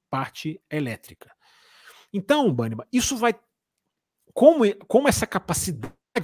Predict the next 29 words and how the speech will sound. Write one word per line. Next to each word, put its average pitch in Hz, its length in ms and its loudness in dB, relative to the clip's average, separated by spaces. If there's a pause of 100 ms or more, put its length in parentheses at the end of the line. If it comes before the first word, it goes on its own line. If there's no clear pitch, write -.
da 127 100 -6
bateria 113 380 -6
vai 123 100 -6
ser - 140 -4
muito 185 300 0
maior, 143 600 -2
essa, 117 400 -10 (300)
essa - 180 -2
necessidade, 151 840 2
não 147 120 -4
é 175 80 -2
a 175 60 -2
capacidade 113 560 -10
exatamente, - 420 -18
a 120 40 -10
necessidade 160 720 0
do 165 100 4
uso 180 200 0
da 160 60 4
bateria 131 360 -4
vai 135 100 -6
ser 160 160 -4
muito 185 320 0
maior, 127 360 -6 (800)
ah, 139 640 0 (2500)
os 165 160 0
motores 208 580 2
de - 60 -10
combustão, 143 640 -10